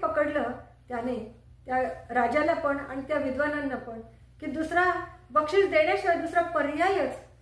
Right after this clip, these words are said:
त्या राजापुढे राहिला नाही आणि पंडितांपुढे सुद्धा काहीच बोलताच आलं नाही त्यांना. दुसरा पर्याय त्यांच्या पुढे सुद्धा काहीही राहिला नाही. अशा या चातुर्य कथा आपल्या मनाला अगदी आनंदच देतात.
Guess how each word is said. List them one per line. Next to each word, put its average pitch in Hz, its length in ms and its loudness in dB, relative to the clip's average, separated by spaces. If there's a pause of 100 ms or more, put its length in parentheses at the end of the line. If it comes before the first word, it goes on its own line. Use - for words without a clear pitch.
(500)
त्या 277 140 0
राजापुढे 277 580 0 (1000)
राहिला 233 340 -2
नाही 214 400 -6 (180)
आणि 220 160 -8
पंडितांपुढे 254 800 -2
सुद्धा 262 380 -8 (420)
काहीच 269 340 -2
बोलताच 330 420 4
आलं 254 260 0
नाही 233 180 -6
त्यांना. 196 320 -8 (760)
दुसरा 254 240 -2
पर्याय 277 360 0
त्यांच्या 262 320 -2
पुढे 269 260 0
सुद्धा 277 280 -4
काहीही 285 460 -6
राहिला 190 320 -4
नाही. 190 200 -14 (600)
अशा 254 200 -4
या 262 240 0
चातुर्य 277 360 0
कथा 269 340 -4 (520)
आपल्या 320 280 0
मनाला 320 360 0
अगदी 285 460 -4 (160)
आनंदच 285 480 -2
देतात. 196 320 -6